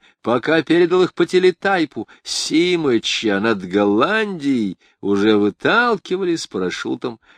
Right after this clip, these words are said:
из самолета. Как стало потом известно,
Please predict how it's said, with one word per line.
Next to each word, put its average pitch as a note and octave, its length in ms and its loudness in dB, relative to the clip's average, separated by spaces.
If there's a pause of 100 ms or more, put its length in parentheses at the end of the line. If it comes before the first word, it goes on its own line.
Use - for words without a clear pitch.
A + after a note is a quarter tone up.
(100)
из G2+ 200 -4
самолета. G2+ 760 -6 (1800)
Как E3+ 240 -2
стало A#3 360 2
потом F#3 400 2
известно, E3 720 -2